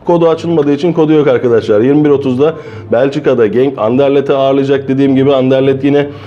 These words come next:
sezona kötü başladı. Yeni kadro yapılanmaları, iyi oyuncuları var ama daha tam oturtamadılar. Ee, geçen hafta da Kortrijk deplasmanından dört iki mağlubiyetle ayrıldılar. Genk yine bildiğimiz gibi Zulte Waregem'e yenildikten sonra Waasland deplasmanından dört sıfırla döndü.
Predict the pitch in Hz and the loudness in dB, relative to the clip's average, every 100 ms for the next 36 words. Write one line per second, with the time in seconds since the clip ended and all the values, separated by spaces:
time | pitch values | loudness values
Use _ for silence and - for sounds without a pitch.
0 | - - 117 123 135 135 131 139 135 135 | -20 -4 0 2 0 0 0 0 0 0
1 | 135 127 123 139 135 123 120 131 131 131 | 0 0 2 0 0 -2 0 0 2 2
2 | 131 127 131 131 127 131 139 127 131 127 | 2 2 2 2 2 2 2 0 2 2
3 | 143 143 123 123 131 127 127 135 127 143 | 2 0 0 0 0 -2 0 -2 -2 0
4 | 131 123 139 143 - - - - - 98 | 0 0 0 -2 -10 -20 -20 -12 0 2
5 | 101 98 117 131 135 131 139 139 147 143 | 4 2 0 0 0 2 0 2 0 -2
6 | 131 120 117 120 117 123 123 127 120 127 | -4 -4 -2 -2 0 -2 0 0 2 0
7 | 127 117 107 113 123 127 131 127 123 139 | 0 -2 0 2 0 0 0 0 0 -2
8 | 127 120 135 131 131 127 120 120 127 131 | -2 -2 -2 -2 0 0 0 0 2 2
9 | 120 120 123 117 113 120 120 123 120 117 | 0 0 0 0 0 2 2 2 2 2
10 | 113 113 131 117 113 127 123 120 123 107 | 0 -2 -2 0 0 2 2 0 -2 -2
11 | 113 101 107 117 113 110 95 92 120 - | -2 -2 -2 0 0 0 0 2 0 0
12 | 127 117 104 95 135 120 131 | -2 0 0 2 2 2 0